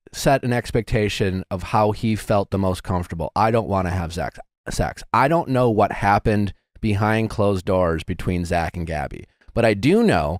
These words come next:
uh, that Gabby, before going into the fantasy suite, at least told us or strongly implied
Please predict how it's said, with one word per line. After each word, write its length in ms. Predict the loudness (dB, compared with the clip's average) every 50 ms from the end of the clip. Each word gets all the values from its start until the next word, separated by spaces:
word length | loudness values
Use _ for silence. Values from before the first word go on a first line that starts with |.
| -6 _
uh, 80 | -4 0
that 280 | 2 2 2 2 0 0
Gabby, 540 | 2 4 4 4 4 4 4 4 2 2 -2 _ _ _ _ _
before 380 | 0 0 2 2 4 4 4 4
going 320 | 4 2 2 4 2 2
into 100 | 2 2
the 80 | 2 2
fantasy 400 | 2 2 2 2 2 2 0 -2
suite, 280 | -2 0 0 0 2 0
at 100 | 0 2
least 260 | 4 4 4 2 2
told 240 | 2 2 4 6 6
us 420 | 6 6 4 2 0 -2 -6 -10 _ _ _ _ _ _ _ _
or 320 | 0 2 4 4 4 2 0
strongly 580 | -2 -2 2 4 4 4 4 4 4 4 4 4
implied 640 | 4 2 2 4 4 6 6 4 4 2 0 -2